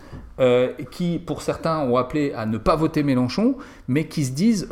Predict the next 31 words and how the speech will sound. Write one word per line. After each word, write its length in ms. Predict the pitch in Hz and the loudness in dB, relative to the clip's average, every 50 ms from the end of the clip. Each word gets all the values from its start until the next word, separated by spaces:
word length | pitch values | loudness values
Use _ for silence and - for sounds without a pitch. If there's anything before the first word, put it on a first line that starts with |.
| 123 - | -4 -2
quand 120 | - 139 143 | 0 0 2
même, 200 | 165 196 226 202 | 2 2 0 0
c'est 200 | - - 139 - | 0 -2 -4 0
quand 140 | - 143 | 0 0
même 160 | 120 113 156 147 | 2 4 2 2
celui 360 | - - 143 120 127 170 165 | 2 2 2 2 4 2 0
qui 160 | - - 147 | 2 2 0
est 20 | |
le 60 | - - | 0 2
plus 160 | - 135 - | -2 -4 0
proche 280 | - - 151 139 120 | 6 8 8 8 8
de 100 | 117 123 | 6 4
nous 180 | 117 135 160 170 | 4 4 4 4
encore 260 | 139 113 113 165 156 | 2 4 6 6 6
aujourd'hui, 440 | 131 120 110 120 117 120 160 247 277 | 6 6 6 6 4 4 2 0 0
parce 200 | - 143 120 - | 0 -2 -4 -4
qu'il 240 | - 180 180 151 117 | -4 -4 -4 -4 -4
porte 320 | - - 233 226 - - - | -2 -2 -2 -2 -2 -4 -2
quand 100 | 160 160 | -2 0
même 140 | 185 180 | 0 0
un 80 | 156 127 | 0 0
projet 440 | 110 - - 131 123 156 202 247 247 - - - - - | -2 0 0 0 2 2 0 -2 -2 -6 -14 -16 -2 0
industriel 680 | 135 135 135 139 143 - - - - 143 139 143 135 | 2 2 2 0 -2 -4 -6 -6 -2 2 2 4 4
et 100 | 123 - | 2 0
territorial 600 | - 120 113 110 104 110 107 110 139 180 202 180 | 0 -2 -2 0 0 0 0 2 2 2 0 0
assez 260 | 131 110 - 123 107 | -2 -4 -6 -6 -6
proche 320 | - - 165 175 165 147 | -4 -2 -2 -2 -2 -4
de, 220 | 127 113 107 107 107 | -4 -4 -4 -2 -4
du 120 | 107 107 | -6 -8
projet 300 | 101 - - 107 117 131 | -10 -8 -8 -4 -4 -4
communiste. 460 | 131 - 180 214 262 277 - - - | -2 -2 0 0 0 0 -2 -4 -10